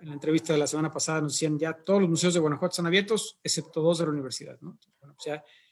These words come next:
pero esa es información también que es importante transmitir, ¿no? Yo todavía no sé en qué lugares sí y en qué lugares no. Eh, puedo, puedo visitar o puedo planear mi ida.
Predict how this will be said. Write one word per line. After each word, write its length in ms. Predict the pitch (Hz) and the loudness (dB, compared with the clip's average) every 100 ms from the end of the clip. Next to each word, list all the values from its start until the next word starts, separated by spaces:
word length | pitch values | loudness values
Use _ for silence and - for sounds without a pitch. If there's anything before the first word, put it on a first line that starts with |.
| _ _ - | _ _ 2
pero 140 | 175 | 4
esa 100 | - | 4
es 100 | 185 | 2
información 520 | 214 196 165 147 175 | 2 4 4 4 4
también 240 | 180 175 180 | 6 4 4
que 80 | |
es 100 | 190 | 4
importante 480 | 202 190 151 170 165 | 4 4 2 0 0
transmitir, 500 | 180 175 190 190 285 | 0 2 2 0 -2
¿no? 140 | 151 120 | -2 0
Yo 360 | 165 170 - - | 0 0 -4 0
todavía 320 | 190 185 180 | 2 4 4
no 120 | 170 | 4
sé 180 | - 185 | 2 2
en 120 | 165 | 2
qué 100 | 175 | 2
lugares 320 | 165 160 151 | 4 2 2
sí 180 | - 185 | 0 0
y 40 | |
en 80 | 151 | -2
qué 80 | 151 | -2
lugares 300 | 147 147 139 | -2 -2 0
no. 380 | 165 196 - _ _ _ _ | 0 0 -2 _ _ _ _
Eh, 520 | 139 131 131 131 127 123 | -8 -6 -4 -6 -8 2
puedo, 360 | 156 147 143 - | 4 4 2 -2
puedo 180 | 147 | 0
visitar 360 | 135 123 - 170 | 0 -4 0 0
o 80 | 160 | 0
puedo 220 | 143 143 | -4 -4
planear 420 | 143 143 156 165 | -4 -2 2 4
mi 240 | 156 165 180 | 4 4 6
ida. 260 | 175 - | 4 0